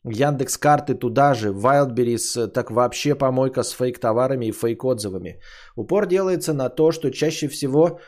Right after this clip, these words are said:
человек просто нажимает фильтр "товар по рейтингу", и продавцы говна это знают. Даже конкуренты меньше заинтересованы в накрутке негатив отзывов, чем накрутить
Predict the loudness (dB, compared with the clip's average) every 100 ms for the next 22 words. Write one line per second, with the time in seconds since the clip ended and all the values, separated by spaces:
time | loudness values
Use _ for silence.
0 | -20 _ _ -10 -6 2 2 4 0 0
1 | 0 0 -2 -4 -2 0 0 -2 -2 -2
2 | 0 0 2 4 4 4 2 4 2 2
3 | -2 0 0 2 2 2 0 -2 0 2
4 | 0 0 0 0 -2 0 0 0 -4 _
5 | _ _ 0 2 2 0 -2 2 4 4
6 | 4 0 -2 -2 -4 -2 -2 -2 -2 -2
7 | 0 0 0 -2 -4 -2 -2 -2 -4 -4
8 | -2 -2 -4 -6 -2 -2 0 -2 -2 -2
9 | -2 -2 -4 -4 -2 0 -2 -4